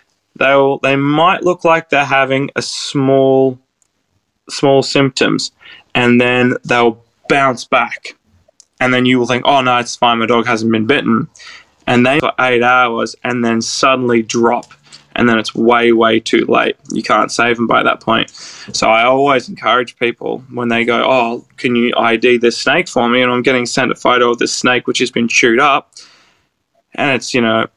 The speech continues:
a brown snake. Like, just literally the other day, on Saturday, I got my, um, a picture of a chewed up brown snake, uh, in, just down the road from here. And,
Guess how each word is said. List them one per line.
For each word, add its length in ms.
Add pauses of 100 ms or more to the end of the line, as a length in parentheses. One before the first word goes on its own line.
(100)
a 60
brown 340
snake. 380
Like, 140
just 280
literally 520
the 120
other 180
day, 200
on 140
Saturday, 600
I 160
got 240
my, 200
um, 540
a 80
picture 480 (220)
of 100
a 60
chewed 280
up 140
brown 300
snake, 400 (640)
uh, 420
in, 600
just 180
down 200
the 80
road 240
from 200
here. 280 (800)
And, 440